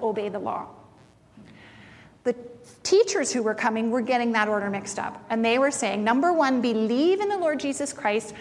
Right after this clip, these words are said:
Number two, obey the law. And number three, then you'll be saved." And it sounds like semantics, but the order is hugely important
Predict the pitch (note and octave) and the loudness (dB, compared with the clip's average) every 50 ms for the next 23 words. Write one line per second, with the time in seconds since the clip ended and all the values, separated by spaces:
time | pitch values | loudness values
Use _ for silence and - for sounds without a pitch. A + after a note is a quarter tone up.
0 | - - - A#3+ A#3+ A#3+ A#3+ B3 B3 A#3+ - - G4+ G#4 F#4 E4 D#4 - - C4 | -12 -4 0 2 4 4 4 2 2 0 0 2 4 4 4 4 2 2 2 2
1 | B3 B3 A3 G#3+ A#3+ A#3 A#3+ C4 B3+ B3 A#3+ G#3+ G3 - G#3+ G#3 A3+ A3+ A3 A3 | 4 4 2 2 2 2 2 2 2 0 0 0 0 0 0 0 -2 -2 0 0
2 | G#3+ A3 A3 A3 A#3 A3+ - - A#3+ A3 G3 G#3 G#3 G3+ G3+ G#3 G3+ G#3 G#3 - | 0 0 0 0 -2 -2 -2 -4 -4 -2 -2 -2 -4 -4 -4 -6 -6 -6 -6 -6
3 | A3 - - - - - - - - - - - - - - - - - - - | -6 -6 -6 -8 -12 -14 -18 -20 -20 -20 -20 -20 -20 -20 -20 -18 -16 -16 -14 -14
4 | - - - - C4 C4+ C4+ - - - - - - E4 D#4+ F4 F#4+ G4+ G#4+ G4+ | -14 -4 0 2 2 2 2 0 -2 -4 -2 0 2 4 4 4 4 4 2 2
5 | G4 G4 F4 - - - - D#4 C#4 B3+ A#3 A#3+ B3 C4 B3+ G3+ - - - - | 0 0 -2 -2 -2 -2 0 0 2 2 4 2 2 2 0 -4 -4 -6 -8 -10
6 | - - - - - - - B3+ B3+ A3 G3+ C4+ C#4 C4+ - - - D4+ F4 F#4+ | -10 -12 -16 -20 -12 0 0 2 2 4 4 4 4 4 2 2 4 4 6 6
7 | G4+ F4 E4+ B3+ - - C4+ A#3 - - - - - - - - F#4+ G4 G4+ G#4 | 4 4 2 0 0 0 0 -2 -2 -4 -8 -10 -10 -10 -6 -2 2 4 6 6
8 | G#4 G4+ G4+ F4+ C#4+ A#3+ B3 A#3+ A#3+ A3+ A#3 A#3+ A#3 A#3 A#3 F#3+ - - F3 | 6 6 6 4 2 0 0 0 0 0 0 0 0 -2 -2 -4 -4 -6 -10